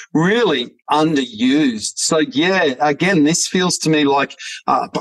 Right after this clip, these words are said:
problem in the scripting department, that someone didn't sit them down and say, "Hang on, what are, what are we really trying to say here?" Because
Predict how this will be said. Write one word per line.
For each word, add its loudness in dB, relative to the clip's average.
problem 0
in 0
the 2
scripting -2
department, -2
that -6
someone 0
didn't 0
sit -2
them 2
down 2
and 0
say, -2
"Hang 0
on, 2
what 2
are, 2
what 2
are 4
we 2
really 2
trying 0
to 2
say 0
here?" 0
Because -2